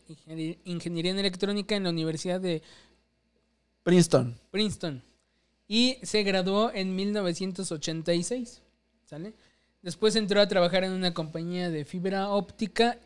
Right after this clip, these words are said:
Speaker 1: y después también se fue a una financiera que estaba con Wall Street.
Speaker 2: Ajá,
Speaker 1: Y ya.
Speaker 2: terminó.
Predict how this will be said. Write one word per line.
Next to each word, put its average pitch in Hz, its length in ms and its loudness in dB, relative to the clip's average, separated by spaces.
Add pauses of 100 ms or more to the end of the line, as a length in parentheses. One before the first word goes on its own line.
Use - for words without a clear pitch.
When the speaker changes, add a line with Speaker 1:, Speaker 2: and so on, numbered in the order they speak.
Speaker 1:
y 226 220 4
después 190 440 0
también 185 260 -4
se 185 100 -4
fue 175 140 -2
a 175 40 -2
una 180 200 -4
financiera 165 600 -4
que 175 120 -12
estaba 151 340 -8
con 170 300 -6
Wall 165 160 0
Street. 196 320 -8 (1160)
Speaker 2:
Ajá, 165 280 -2
Speaker 1:
Y 165 60 0
ya. 175 80 8
Speaker 2:
terminó. 170 420 4